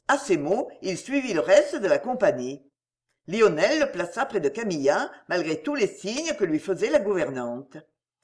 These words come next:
Et celle-ci se consola de toutes les contradictions qu'elle essuyait, en invitant de son côté l'honnête partenaire d'Eugénia, dont elle apprit d'un des garçons du bal que le nom était monsieur Bellamy.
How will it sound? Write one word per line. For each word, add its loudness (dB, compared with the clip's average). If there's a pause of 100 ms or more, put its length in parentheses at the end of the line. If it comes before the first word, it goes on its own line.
(180)
Et 6
celle-ci 2
se -6
consola 2
de 2
toutes -4
les -4
contradictions -2
qu'elle -2
essuyait, 0 (240)
en -4
invitant 0
de 0
son -4
côté 0
l'honnête 0
partenaire 0
d'Eugénia, 0 (280)
dont -4
elle 0
apprit -2
d'un -2
des -4
garçons 0
du -6
bal 2 (300)
que -6
le 6
nom 2
était -2
monsieur -2
Bellamy. 2